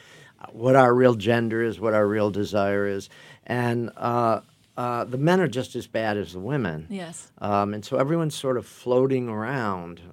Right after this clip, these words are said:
Speaker 1: um, looking for, um, surface,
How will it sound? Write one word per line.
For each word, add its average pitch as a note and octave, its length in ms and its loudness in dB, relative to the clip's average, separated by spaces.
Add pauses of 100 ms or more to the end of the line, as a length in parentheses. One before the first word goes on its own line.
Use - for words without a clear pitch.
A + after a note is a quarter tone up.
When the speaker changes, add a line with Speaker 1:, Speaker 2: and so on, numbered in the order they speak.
Speaker 1:
um, F2+ 500 -8
looking A#2 380 -12
for, G2+ 600 -4 (200)
um, F#2 400 -12
surface, G#2+ 840 -6